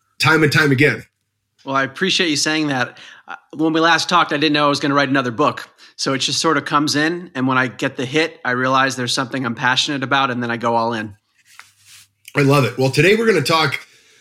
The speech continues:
Speaker 1: uh, about a book that I had missed, and I ran it back, and that's, uh, An End Upside Down Contact. And of course, your latest, An End Upside Down Medicine.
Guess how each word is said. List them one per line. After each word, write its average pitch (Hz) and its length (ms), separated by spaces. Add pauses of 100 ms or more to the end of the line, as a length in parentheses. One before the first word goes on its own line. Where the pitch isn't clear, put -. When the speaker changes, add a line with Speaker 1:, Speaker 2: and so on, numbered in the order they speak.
(200)
Speaker 1:
uh, 135 160
about 147 220
a - 20
book 180 280
that 170 100
I 151 60
had 110 180
missed, 135 480 (280)
and 135 140
I 127 40
ran 143 260
it 131 100
back, 131 320
and 123 100
that's, 139 240
uh, 131 140
An 135 80
End 139 160
Upside 135 280
Down 123 180
Contact. 131 580 (320)
And 139 140
of 123 80
course, 175 280
your 156 120
latest, 131 580 (600)
An 139 80
End 147 160
Upside 135 240
Down 120 180
Medicine. 123 460